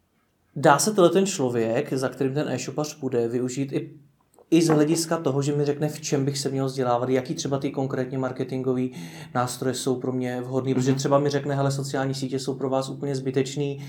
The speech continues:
Speaker 1: vykašli se na ně, radši se vzdělávej, já nevím, v P P Cčkách.“
Speaker 2: Mhm. Jo, eh, myslím, že právě tohleto by měl dokázat jako říct. Eh, nicméně,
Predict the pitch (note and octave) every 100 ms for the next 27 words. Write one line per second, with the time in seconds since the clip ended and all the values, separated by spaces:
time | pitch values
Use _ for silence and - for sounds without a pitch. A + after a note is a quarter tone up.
0 | - - C3 C3 C3+ C3+ - C3 B2+ C3+
1 | C3+ C3 C3 C3+ C3 C3 B2+ C3 B2+ B2+
2 | B2 B2+ A#2+ A2+ A2 A2 - - - -
3 | - - C3 D3+ E3 - - - _ _
4 | _ - A#2+ C#3 D#3 - A2+ A#2+ A#2+ A#2+
5 | A#2+ C3+ C3+ D#3 F3 F3 - - - C#3
6 | D3+ D3+ C#3+ D3 D3+ D3 C#3+ D3 D3 B2+
7 | C#3 C3+ C#3+ - - B2+ D#3 A#2 A2+ -
8 | - _ _ _ _ _ _ - - A2
9 | A2 A2 A2 G#2+ A2 - - _ _ _
10 | _ _ _ _ - C3 B2 C3+ C#3 C#3+
11 | C#3+ C#3+ C#3+ C#3+